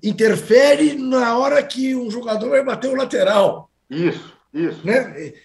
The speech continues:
Speaker 1: Devia ter sido expulso ali,
Speaker 2: É,
Speaker 1: imediatamente,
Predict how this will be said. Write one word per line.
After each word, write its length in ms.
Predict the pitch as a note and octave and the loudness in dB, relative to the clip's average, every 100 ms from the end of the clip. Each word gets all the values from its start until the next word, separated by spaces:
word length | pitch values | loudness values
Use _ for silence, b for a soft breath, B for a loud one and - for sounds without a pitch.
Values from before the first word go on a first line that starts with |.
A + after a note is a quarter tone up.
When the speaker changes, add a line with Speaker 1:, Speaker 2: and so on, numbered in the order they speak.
| b | b
Speaker 1:
Devia 340 | D3 F3+ D4+ | -6 2 4
ter 120 | D#4 C#4+ | 4 2
sido 180 | D4+ D4+ | 0 -2
expulso 840 | C#4 - - B3+ D#4 D4+ - G3 | -4 -4 -2 4 4 4 0 2
ali, 360 | F3+ D#3 B2+ G#2 | 2 2 -2 -6
Speaker 2:
É, 320 | C3 C#3+ C3+ C#4+ | -8 -6 -4 -4
Speaker 1:
imediatamente, 1040 | F#4 E4+ D4+ D4+ C#4 F#3 A3 B3 - - | -2 0 4 4 4 0 -2 -4 -8 -16